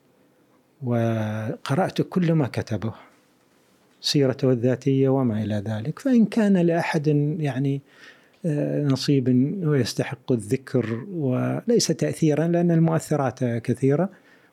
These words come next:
ولكن الدكتور هشام شرابي رحمه الله كان ملهما في فكره وسلوكه.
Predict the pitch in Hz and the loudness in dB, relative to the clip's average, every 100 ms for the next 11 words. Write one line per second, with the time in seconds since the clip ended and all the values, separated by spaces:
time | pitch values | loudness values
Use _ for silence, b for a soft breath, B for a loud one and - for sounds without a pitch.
0 | - 156 143 - 139 131 127 135 - 143 | -2 0 0 0 0 2 2 0 0 -2
1 | 127 120 - 123 104 - 113 107 117 113 | -4 -6 -2 -2 0 -2 -2 -2 -2 -2
2 | 107 110 104 - 113 110 107 120 113 _ | -2 -2 -4 -4 -4 -4 -4 -4 -4 _
3 | b b b - 127 110 107 107 90 98 | b b b -6 -2 0 2 0 0 -4
4 | 104 107 113 - _ _ - 107 120 - | -4 -6 -10 -20 _ _ -6 -4 -4 -4
5 | 120 104 110 101 - 113 107 98 113 | -4 -2 -2 -4 -6 -6 -8 -8 -12